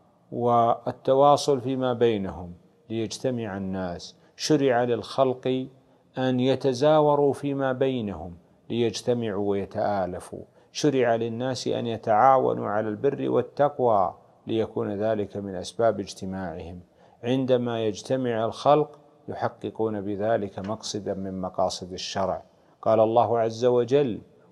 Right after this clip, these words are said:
"واعتصموا بحبل الله جميعاً ولا تفرقوا".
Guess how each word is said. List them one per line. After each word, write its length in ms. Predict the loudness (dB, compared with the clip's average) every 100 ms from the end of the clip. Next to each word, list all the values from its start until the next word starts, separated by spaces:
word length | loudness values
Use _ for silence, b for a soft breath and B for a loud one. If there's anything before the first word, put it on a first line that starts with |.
| -4
"واعتصموا 800 | 0 0 0 -4 -2 -4 -4 -4
بحبل 480 | -6 -2 -2 -2
الله 500 | -6 -4 2 2 0
جميعاً 720 | -4 -4 -4 -4 -6 -4 -4
ولا 440 | -4 -2 0 0 -2
تفرقوا". 840 | -4 -4 -4 -2 -4 -4 -4 -6